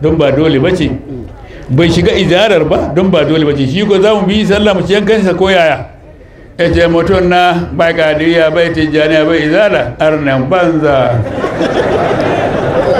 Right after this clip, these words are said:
Ba gara kahiri da shi ba. Shi ɗan ɗariƙa, shi na da aƙida, ta ɓace, ta kana iya gyarawa. Ba wanga banza da bai da aƙida, arnan banza.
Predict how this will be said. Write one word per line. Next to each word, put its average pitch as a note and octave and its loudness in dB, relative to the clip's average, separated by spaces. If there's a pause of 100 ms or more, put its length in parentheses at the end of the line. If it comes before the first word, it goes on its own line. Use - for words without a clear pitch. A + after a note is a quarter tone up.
(120)
Ba D3+ 2
gara E3+ 2
kahiri E3+ 2
da D#3 0
shi B3 0
ba. A#2+ 0 (1800)
Shi - 2
ɗan A3 2
ɗariƙa, G3 2 (160)
shi C4 0
na A#3 2
da E3+ 0
aƙida, D#3 0
ta C3 -2
ɓace, F3 0
ta C#3+ 0
kana F#3+ 0
iya D#3 0
gyarawa. B2+ 0
Ba B2 -2
wanga C#3+ 2
banza G#3+ 2
da G3 0
bai F#3+ 2
da F3 0
aƙida, F#3 -2
arnan E3 0
banza. G3 0